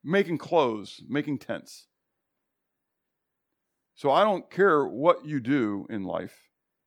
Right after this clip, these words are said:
Ministry is a lifestyle choice. Ministry is a lifestyle choice. We can, we can, we can say, "Paul, well, Paul, you know, he was a Pharisee, he was this, he was that." But Paul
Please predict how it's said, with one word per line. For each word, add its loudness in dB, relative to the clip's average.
Ministry -4
is -10
a -2
lifestyle 0
choice. -14
Ministry -4
is -12
a -4
lifestyle -2
choice. -8
We 2
can, 0
we 0
can, -2
we 0
can 2
say, 4
"Paul, 8
well, 8
Paul, 8
you 0
know, 4
he 6
was -2
a 2
Pharisee, 0
he -2
was -4
this, -4
he -4
was -10
that." 0
But -4
Paul 0